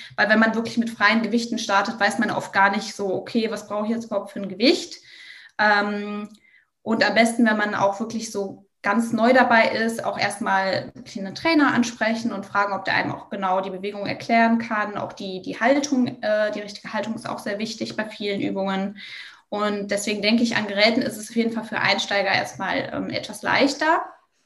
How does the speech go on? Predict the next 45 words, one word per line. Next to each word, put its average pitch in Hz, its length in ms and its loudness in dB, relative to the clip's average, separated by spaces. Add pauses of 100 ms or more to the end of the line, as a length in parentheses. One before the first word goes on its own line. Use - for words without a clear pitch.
(560)
Und 233 440 8
ich - 140 -4
finde, 339 220 4
ich - 160 -4
finde 277 180 10
persönlich, 247 460 4
dass, 214 240 -4
ähm, 196 600 -2
manche 233 300 2
Geräte 226 360 -2
halt 220 120 -6
auch - 120 -8
richtig - 240 -8
Spaß 247 400 0
machen. 339 260 0
Ich 233 100 -2
mache 269 280 6
manche 285 340 10
Übungen 254 540 4
lieber 233 200 6
an 220 160 0
Geräten 202 520 4
irgendwie. 254 460 2
Ich 247 100 -2
weiß, 233 100 0 (160)
kann 240 140 4
es - 100 0
auch - 100 4
nicht 240 140 6
so - 80 -2
richtig 240 200 4
erklären, 226 440 8
aber 202 280 6
es - 80 -2
macht 226 200 0
halt 226 120 -2
irgendwie 208 420 -4
super 226 200 -4
viel 196 140 -8
Spaß. 196 440 4 (220)
Freies 247 520 8
Training 226 580 6
finde 233 200 6
ich 233 140 0
auch, - 140 -4